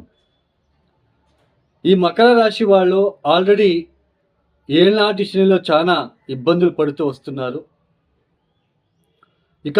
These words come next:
మీద శని గోచరం మారబోతుంది, అంటే తృతీయానికి వెళ్ళి సంచారాన్ని ప్రారంభం చేయబోతున్నారు. ఈ ఏళ్ళనాటి శని సమయంలో సరిగ్గా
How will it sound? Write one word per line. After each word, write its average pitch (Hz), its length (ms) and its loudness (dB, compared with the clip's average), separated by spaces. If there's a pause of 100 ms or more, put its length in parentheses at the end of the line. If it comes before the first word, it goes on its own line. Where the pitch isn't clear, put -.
మీద 240 180 4 (240)
శని 214 240 0 (100)
గోచరం 202 500 4
మారబోతుంది, 165 640 -2 (160)
అంటే 165 200 0 (600)
తృతీయానికి 233 680 2
వెళ్ళి 196 180 6 (120)
సంచారాన్ని 170 680 0
ప్రారంభం 151 480 -2
చేయబోతున్నారు. 120 640 -8 (3000)
ఈ 190 120 4 (180)
ఏళ్ళనాటి 247 440 0
శని 226 140 4 (100)
సమయంలో 220 460 2 (1040)
సరిగ్గా 226 340 2